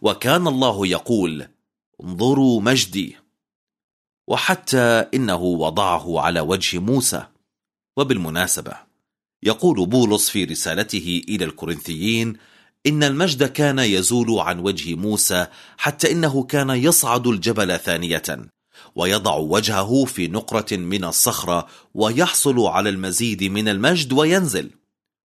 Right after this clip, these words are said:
وأخيراً وضع موسى برقعاً على وجهه لئلا يرى الناس أنه يزول. فهو لم يكن مجده هو، بل كان مجد الله.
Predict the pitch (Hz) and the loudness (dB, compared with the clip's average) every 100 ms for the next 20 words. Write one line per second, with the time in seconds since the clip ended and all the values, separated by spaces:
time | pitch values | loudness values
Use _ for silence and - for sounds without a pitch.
0 | _ - 95 - - 147 127 110 87 92 | _ -4 -2 0 0 2 2 0 0 0
1 | 80 78 87 110 - 76 87 123 123 101 | 0 -2 -2 -2 0 -2 0 -2 2 2
2 | 82 80 71 87 82 76 117 101 101 90 | 2 0 -2 -2 0 0 0 0 -2 -2
3 | 95 92 - - - 110 123 - 143 113 | 0 -2 -4 -18 -10 -2 0 2 0 2
4 | 95 90 95 90 82 95 92 - 92 92 | 2 2 2 0 -2 -2 0 0 0 -4
5 | 90 73 78 78 73 80 67 - - _ | -4 -6 -4 -4 -4 -4 -6 -12 -20 _
6 | _ _ _ _ _ _ - 113 123 139 | _ _ _ _ _ _ -12 -6 0 2
7 | 208 190 175 156 107 117 107 101 90 90 | 2 2 2 0 0 0 0 0 2 0
8 | 85 147 127 64 - _ _ _ - 76 | 4 4 4 0 -6 _ _ _ -8 -6
9 | - 95 85 78 73 67 - _ - 87 | -2 -2 0 -2 -2 -4 -10 _ -10 -2
10 | 87 76 82 73 104 117 | -2 -2 -4 -2 0 0